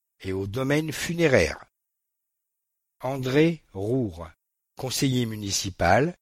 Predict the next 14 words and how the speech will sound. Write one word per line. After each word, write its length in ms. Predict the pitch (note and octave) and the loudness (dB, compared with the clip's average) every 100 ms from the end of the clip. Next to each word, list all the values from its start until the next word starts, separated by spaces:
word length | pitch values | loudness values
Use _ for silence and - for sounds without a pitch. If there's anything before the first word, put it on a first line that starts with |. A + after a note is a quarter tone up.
| _ _ _ G2+ | _ _ _ -8
délégué 540 | G#2 D#3 F3 D#3 E3+ | 4 6 6 6 4
aux 100 | D3+ | 2
relations 680 | C3+ C3+ A#2+ - C3+ C3 C3 - | 2 2 2 0 -4 -10 -16 -4
avec 340 | G#2 G2 G#2 | -2 0 -2
les 180 | F#2+ F2+ | -2 -2
syndicats 720 | E2+ C3+ C3+ C3 - B2+ B2+ - | 2 2 2 -2 2 4 4 2
intercommunaux 960 | A#2 - - - G2+ G2+ G2+ G2+ A#2+ - _ _ _ _ | 0 2 0 -2 -10 -10 -10 -8 -8 -12 _ _ _ _
et 100 | - | -4
aux 100 | G#2 | -2
partenaires 760 | F#2 C#3+ - - A#2+ A#2 F2 A2 | 4 2 2 -2 2 2 2 2
institutionnels 840 | B2+ - C3 B2+ - C3+ C#3+ D#3 | 0 -2 -4 -8 -8 -4 0 0
de 100 | C#3 | 0
la 160 | D3 D3+ | 2 2
ville. 440 | B2 F2+ D2+ - | 0 -4 -8 -14